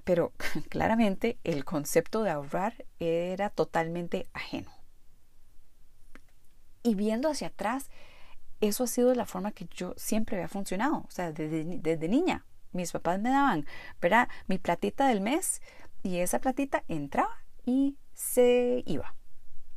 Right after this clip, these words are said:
Y es de las cosas que yo digo, o sea, no, no puede ser. Para que, no sé, para que el universo nos dé, para que Dios nos brinda, para que nos bendiga con dinero, nosotros tenemos que poder administrar ese dinero.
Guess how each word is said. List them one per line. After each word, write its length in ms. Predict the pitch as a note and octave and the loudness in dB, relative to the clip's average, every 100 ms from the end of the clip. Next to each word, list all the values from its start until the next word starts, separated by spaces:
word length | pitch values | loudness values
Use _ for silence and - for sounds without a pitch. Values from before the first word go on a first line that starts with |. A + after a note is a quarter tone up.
| - - - | -4 -6 -8
Y 180 | - F#3 | -6 -4
es 100 | F#3+ | -2
de 100 | B3+ | -2
las 160 | B3+ A3+ | -2 -2
cosas 240 | A3 A#3 | -4 -6
que 80 | - | -6
yo 100 | - | -4
digo, 140 | D#3 | -4
o 880 | D3+ - - - - - - - - | -4 -6 -8 -8 -8 -8 -6 -6 -4
sea, 140 | - E3 | -4 -4
no, 120 | - | -4
no 140 | D3+ C3+ | -6 -6
puede 260 | - E3 | -4 2
ser. 280 | - G4 - - - - - - - - - - - - - | 4 4 2 -12 -12 -14 -14 -16 -16 -12 -12 -12 -10 -6 0
Para 180 | F3+ | 0
que, 460 | F3 - F#3+ F#3+ - - - - - - - | -2 -6 -4 -2 -4 -10 -14 -16 -18 -14 -10
no 140 | F3 | -8
sé, 340 | - - G#3+ F3 | -8 -6 -4 -4
para 160 | E3+ | -6
que 140 | E3+ F3 | -6 -6
el 80 | |
universo 520 | E3+ F3+ F#3+ A3+ A#3 C#4+ | -6 -4 -2 -2 -2 -2
nos 220 | C4+ G#3 | -2 -2
dé, 140 | G#3+ | -4
para 200 | G#3+ G3 | -4 -6
que 140 | - F3 | -4 -4
Dios 220 | F3 G#3 | -4 -4
nos 340 | A#3+ A3 F3+ | -4 -4 -4
brinda, 400 | - G#3+ G#3+ G#3+ | -2 0 2 0
para 200 | - E3+ | 0 -4
que 100 | F3 | -4
nos 180 | D#3+ D#3 | -8 -6
bendiga 480 | E3 D#3+ E3+ A3 B3+ | -6 -4 -2 0 -2
con 180 | B3+ E3+ | -2 -4
dinero, 340 | E3 E3+ A3 | -4 -4 -2
nosotros 440 | F#3+ - - A#3 | -4 -8 -6 -6
tenemos 420 | - E3+ E3+ G#3+ - | -4 -4 -4 -6 -8
que 120 | - | -8
poder 280 | D#3 F#3 - - | -2 -2 -4 -6
administrar 800 | F3+ E3 D#3 D3+ - - C4 D#4+ | -4 -4 -4 -4 -6 0 2 2
ese 220 | C#4 G3 | 2 0
dinero. 360 | F3 D3+ C#3 | 0 0 -2